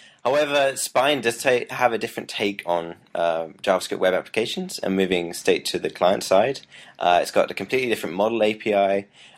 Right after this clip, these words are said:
Uh, it's got this whole asynchronous U I approach. Uh, so there's, th-, there is a similarity there, but there's also quite big differences.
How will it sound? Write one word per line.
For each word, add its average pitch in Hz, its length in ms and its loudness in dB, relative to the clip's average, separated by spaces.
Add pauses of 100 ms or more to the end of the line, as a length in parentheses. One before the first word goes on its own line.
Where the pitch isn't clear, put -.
(120)
Uh, 85 220 4
it's 71 120 -2
got 95 140 0
this 87 160 -4
whole 104 240 4
asynchronous 107 720 0
U 95 200 4
I 98 180 6
approach. 117 800 0 (400)
Uh, 90 300 4
so 104 480 4 (300)
there's, 117 380 0
th-, - 200 2
there 139 160 4
is 127 100 2
a 110 60 0
similarity 151 580 2
there, 143 280 4
but 123 180 -4
there's 98 200 0
also 104 420 0
quite 92 380 -2
big 98 160 -4
differences. - 600 -8